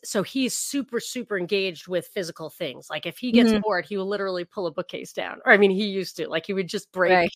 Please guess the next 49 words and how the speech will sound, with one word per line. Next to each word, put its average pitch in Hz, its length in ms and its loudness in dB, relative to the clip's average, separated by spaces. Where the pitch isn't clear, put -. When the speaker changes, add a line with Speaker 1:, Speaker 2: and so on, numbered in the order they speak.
Speaker 1:
glasses, 170 540 2
<laughs> - 40 -16
like, 190 240 2
to 190 100 -2
hear 247 260 0
the - 160 -8
sounds. 320 1300 0
But, 247 440 10
Speaker 2:
I 330 140 -8
do 214 160 -2
Speaker 1:
um, 214 300 6
Speaker 2:
too. - 20 -10
Speaker 1:
whereas 220 340 6
I 254 180 6
myself 233 460 0
could 185 140 -8
sit - 240 -2
in 220 100 0
a 185 80 0
room 208 220 -2
for 196 120 -14
four 196 280 -2
hours 170 280 0
and 170 180 -6
absolutely 196 420 -4
just 160 140 -10
stare 175 200 -2
at 160 60 -4
a 160 40 -4
wall, 175 300 4
and 160 260 -2
there's 175 220 0
just - 240 -8
a 175 40 -6
lot 160 340 0
going 160 240 -2
on 147 380 -4
in 175 120 -4
my 156 100 -2
head. 208 220 0
I 147 100 -2
love 156 220 0
long 156 260 0
car 214 280 2
rides, 185 360 2
like, 170 180 -12
stuff - 220 -4
like 190 180 -6
that. 254 280 2